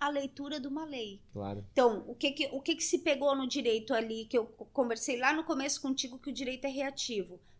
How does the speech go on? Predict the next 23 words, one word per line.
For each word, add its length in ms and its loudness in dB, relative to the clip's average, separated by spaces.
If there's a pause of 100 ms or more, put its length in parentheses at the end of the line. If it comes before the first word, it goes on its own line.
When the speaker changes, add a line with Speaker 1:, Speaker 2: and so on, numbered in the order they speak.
Speaker 1:
Problemas 520 0
com 120 -4
segurança 580 -4
da 100 -8
informação. 760 -4
Criamos, 680 -4
então, 300 -6
para 200 -6
o 40 -6
jurídico, 680 -10
proteção 580 -10
de 120 -12
dado 340 -16
pessoal. 500 -12 (500)
Speaker 2:
Uhum. 320 -2
Speaker 1:
O 120 0
tema 380 2
já 240 -2
existe. 720 -6 (460)
Muitas 760 6
das 380 2
empresas, 840 -2
principalmente 1080 -4